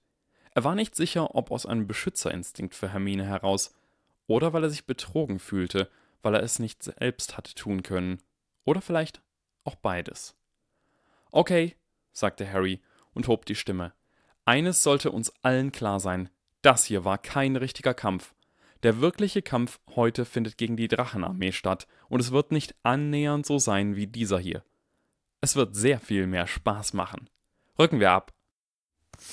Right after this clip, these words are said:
Ein Besen schoss vom Himmel herab,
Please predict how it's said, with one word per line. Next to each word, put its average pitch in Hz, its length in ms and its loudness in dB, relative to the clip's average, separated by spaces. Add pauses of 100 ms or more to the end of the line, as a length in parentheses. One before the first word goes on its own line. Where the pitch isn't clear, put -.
(1600)
Ein 110 180 2
Besen 110 320 4
schoss - 220 -2
vom 98 180 -2
Himmel 104 260 2
herab, 95 420 2